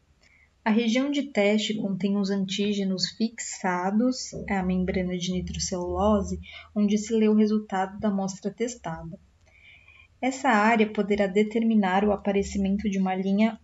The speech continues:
única, quando o teste possui a linha T, que indica a presença de qualquer um dos dois anticorpos avaliados, tanto I G M quanto I G G,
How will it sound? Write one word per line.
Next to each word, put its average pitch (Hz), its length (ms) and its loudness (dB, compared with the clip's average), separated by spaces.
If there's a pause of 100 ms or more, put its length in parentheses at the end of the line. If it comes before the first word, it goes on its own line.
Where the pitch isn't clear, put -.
única, 208 640 0 (260)
quando 196 220 0
o 190 100 -2
teste 185 320 -2
possui 180 420 -4
a 175 60 -2
linha 175 380 -10 (100)
T, 185 300 -2 (160)
que - 140 -4
indica 180 300 -4
a - 40 -14
presença 180 420 -6
de - 120 -10
qualquer 190 420 -2
um 240 160 0
dos 202 160 2
dois 185 240 -4
anticorpos 175 580 -8
avaliados, 170 800 -4
tanto 180 280 -6
I 185 40 -2
G 180 180 -4
M 170 300 0 (380)
quanto 190 320 -2
I 175 60 -2
G 175 240 -4
G, 175 380 -2